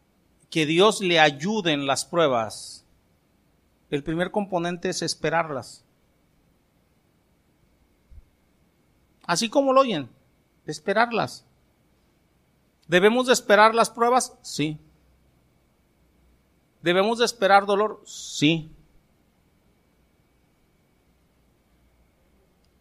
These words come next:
Hace rato les comenté, fuimos nacidos para padecer. Dirán ustedes,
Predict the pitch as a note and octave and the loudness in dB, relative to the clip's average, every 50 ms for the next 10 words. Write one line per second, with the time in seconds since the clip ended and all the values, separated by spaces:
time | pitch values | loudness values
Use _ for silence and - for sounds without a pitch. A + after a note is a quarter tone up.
0 | _ _ _ _ _ _ _ _ _ - F#3+ F#3+ B3+ A#3 A3 A3+ A3+ A3+ - A3+ | _ _ _ _ _ _ _ _ _ 2 4 6 6 8 8 8 8 8 6 4
1 | G#3 G#3 - - - G3 F#3 F#3+ F#3 F3+ F3+ F#3+ F#3 - - _ _ _ - A3 | 4 4 0 0 -2 -4 -4 -4 -6 -6 -4 -4 -4 -6 -6 _ _ _ -2 0
2 | A#3 B3 C4 C4 B3 A3+ G3 - - A#3 A3 A3+ A3+ A3+ B3+ A#3+ - - - - | 2 4 4 2 2 2 0 0 0 0 0 0 0 0 0 -2 -4 -6 -6 -8
3 | - _ _ _ _ _ _ _ _ _ _ _ _ _ _ _ _ _ _ _ | -10 _ _ _ _ _ _ _ _ _ _ _ _ _ _ _ _ _ _ _
4 | _ _ _ _ _ _ _ _ _ _ _ _ _ _ _ _ _ - - _ | _ _ _ _ _ _ _ _ _ _ _ _ _ _ _ _ _ -20 -20 _
5 | _ _ _ _ _ _ _ - F3 E3+ E3+ E3 - E3+ E3 F3 F3+ - - A#3 | _ _ _ _ _ _ _ 0 2 2 2 0 0 -2 -4 -2 -4 -6 -6 -6
6 | A3+ F3+ A#2 - _ _ _ _ _ _ _ _ _ _ _ _ _ _ _ _ | -6 -8 -10 -16 _ _ _ _ _ _ _ _ _ _ _ _ _ _ _ _
7 | _ _ _ _ _ _ _ _ _ _ _ _ _ _ _ _ _ _ _ _ | _ _ _ _ _ _ _ _ _ _ _ _ _ _ _ _ _ _ _ _
8 | _ _ _ _ _ _ - - _ _ - E3 E3+ F3+ F3+ F#3+ F3 - - F#3+ | _ _ _ _ _ _ -20 -20 _ _ -4 -2 0 0 0 -2 -4 -2 -2 -2
9 | F#3 E3+ D#3+ - | -2 -4 -6 -12